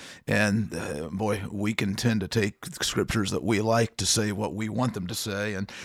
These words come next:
uh, but it, it's n-, s-, uh, what it's not saying about believers judging one another, and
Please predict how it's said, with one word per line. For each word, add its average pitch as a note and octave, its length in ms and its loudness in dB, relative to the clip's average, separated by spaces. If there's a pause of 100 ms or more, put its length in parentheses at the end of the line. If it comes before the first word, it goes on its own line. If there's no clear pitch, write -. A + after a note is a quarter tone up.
(200)
uh, B2+ 160 2
but B2+ 160 0
it, G#2+ 80 0
it's A#2+ 560 0
n-, A#2+ 360 4 (120)
s-, - 240 -6 (100)
uh, G#2 160 -2
what C3 180 2
it's A#2 140 0
not B2+ 220 2
saying A2 180 0
about G2+ 260 0
believers A2 440 -2
judging G#2 680 -2
one F2 200 -2
another, F2 360 -2
and G2+ 240 -4